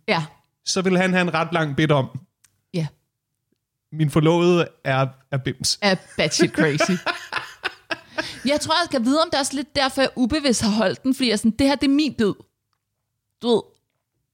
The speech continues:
Speaker 1: han kan, det er min bid.
Speaker 2: Mm.
Speaker 1: Han kan lave den, når jeg har lavet den.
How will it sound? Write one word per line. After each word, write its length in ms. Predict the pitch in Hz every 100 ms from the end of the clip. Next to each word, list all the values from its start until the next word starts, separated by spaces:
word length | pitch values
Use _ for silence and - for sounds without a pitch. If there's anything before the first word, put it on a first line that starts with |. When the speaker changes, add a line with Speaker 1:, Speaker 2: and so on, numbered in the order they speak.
| _
Speaker 1:
han 180 | 220 269
kan, 120 | 285 262 - - - _
det 80 | 294
er 40 |
min 220 | 294 202
bid. 140 | 127 143 -
Speaker 2:
Mm. 300 | 202 220 226 - - -
Speaker 1:
Han 200 | 262 285
kan 100 | 311
lave 240 | 294 262
den, 100 | 262
når 80 | 262
jeg 140 | 214 202
har 120 | 233
lavet 300 | 170 131 147
den. 140 | 147